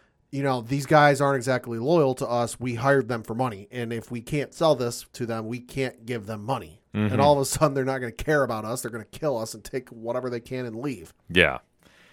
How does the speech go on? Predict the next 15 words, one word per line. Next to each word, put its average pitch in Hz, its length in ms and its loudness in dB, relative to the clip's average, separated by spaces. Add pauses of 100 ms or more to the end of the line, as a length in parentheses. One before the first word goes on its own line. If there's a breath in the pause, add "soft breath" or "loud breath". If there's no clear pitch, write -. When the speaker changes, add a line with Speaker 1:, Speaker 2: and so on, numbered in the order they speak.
(200 soft breath)
Speaker 2:
So 113 840 6 (380)
as 117 420 0 (120)
the 101 320 -4
young 151 680 4
trio 95 840 2
is 95 160 -6
starting 101 260 -2
to 90 100 -4
investigate 82 540 -4
this, 82 300 -2
Speaker 1:
Mm-hmm. 101 440 -10 (180)
Speaker 2:
well, 233 600 8 (320)
in 170 120 -2
typical 165 380 4
fashion, 120 840 2